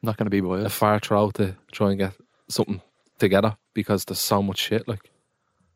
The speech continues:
Speaker 2: 'cause back then, fuck all.
Speaker 1: They fuck
Speaker 2: <laughs>
Speaker 1: all.
Speaker 2: The,
Speaker 1: They
Speaker 2: the
Speaker 1: barely
Speaker 2: world
Speaker 1: had
Speaker 2: was their oyster.
Speaker 1: clothes. <laughs>
Speaker 2: Contact lenses, fucking lovely jubbly.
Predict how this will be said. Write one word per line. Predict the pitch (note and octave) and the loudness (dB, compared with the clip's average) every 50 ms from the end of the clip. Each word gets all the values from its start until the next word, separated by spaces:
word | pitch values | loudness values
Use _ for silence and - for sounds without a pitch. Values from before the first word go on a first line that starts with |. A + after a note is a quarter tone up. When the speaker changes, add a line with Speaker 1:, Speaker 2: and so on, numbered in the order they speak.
| _ _ _ _ _ | _ _ _ _ _
Speaker 2:
'cause | - - | -4 0
back | - C3 B2+ - | 0 0 2 2
then, | - A2+ A2 G#2 F#2+ - _ _ - - | 2 4 4 2 0 -4 _ _ -8 -6
fuck | - - - A3 D#3+ - - | -4 -2 0 0 0 2 4
all. | A2+ G#2+ B2+ C3 A#2+ - _ _ _ _ _ _ _ - | 6 6 6 4 2 -2 _ _ _ _ _ _ _ -2
Speaker 1:
They | B2 | -2
fuck | - - - A3+ C#4 C4 | 0 2 4 6 6 8
Speaker 2:
<laughs> | G#3+ | 8
Speaker 1:
all. | F3 A3 B3 B3 F3+ | 8 8 6 6 4
Speaker 2:
The, | - E3 | 2 0
Speaker 1:
They | - E3+ F3+ - - - - _ _ _ - | -2 -2 -4 -6 -8 -18 -20 _ _ _ 2
Speaker 2:
the | G3+ | 4
Speaker 1:
barely | G3+ D#4+ E4 D#4 - | 6 6 6 8 8
Speaker 2:
world | G3+ F#3+ E3+ | 8 6 6
Speaker 1:
had | |
Speaker 2:
was | E3 D3 | 6 6
their | D3+ D#3 | 6 6
oyster. | - C#4 E4 F4 E4+ A#3 C#3+ F3+ C#3+ B2+ - - - A#2+ A#2 | 8 8 8 8 8 8 8 6 4 2 0 -4 -2 -2 -2
Speaker 1:
clothes. | - - F4 A#3 - | 2 2 2 2 2
<laughs> | |
Speaker 2:
Contact | - - C#3 E3 F#3 A3 G#3 - G3 | 2 2 2 2 2 2 0 2 2
lenses, | G3+ G3+ F#3+ F#3+ F3+ - - - _ _ _ _ _ | 0 0 0 -2 -4 -6 -8 -12 _ _ _ _ _
fucking | _ - C#3 C3 - A2 F#2+ - _ _ _ _ _ _ - | _ -2 0 2 2 0 0 -2 _ _ _ _ _ _ -4
lovely | G2 G#2 A#2 A#2 G2+ | -4 -2 0 0 2
jubbly. | F#2 G#2 A2+ C3 D#3 D3+ | 4 2 4 4 4 2